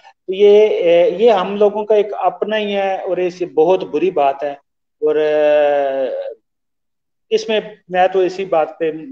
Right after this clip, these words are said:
सोचता हूँ कि ये, क्योंकि education rate बहुत लो है हम, हम में, और फिर उस पे सोने पे सुहागा कि लोग क्या कहेंगे या फलां क्या कहेगा, उसकी तरफ देखना।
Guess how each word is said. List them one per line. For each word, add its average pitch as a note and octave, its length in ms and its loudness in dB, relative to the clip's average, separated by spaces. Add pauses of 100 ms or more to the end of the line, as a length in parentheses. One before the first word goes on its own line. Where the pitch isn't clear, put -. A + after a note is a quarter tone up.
(160)
सोचता D3 420 -8
हूँ D#3+ 80 -6
कि D#3+ 100 -10
ये, D#3+ 120 -8
क्योंकि D#3+ 340 -6 (640)
education G3+ 540 2
rate D#3 340 4
बहुत D3+ 360 0
लो D3 320 2
है F#3 160 2
हम, D#3+ 220 -8
हम C#3 220 -8
में, C3+ 200 -12 (480)
और E3+ 200 2
फिर E3+ 140 4
उस E3+ 280 2
पे E3+ 120 0
सोने D#3+ 340 0
पे E3 120 0
सुहागा C#3 480 0
कि D3 140 -2
लोग D3+ 380 4
क्या D3+ 160 2
कहेंगे C#3+ 580 -2
या C#3 160 -2
फलां D3 380 -2
क्या C#3 200 -4
कहेगा, C#3 440 -4
उसकी C#3+ 300 -6
तरफ C#3+ 220 -6
देखना। C3 460 -14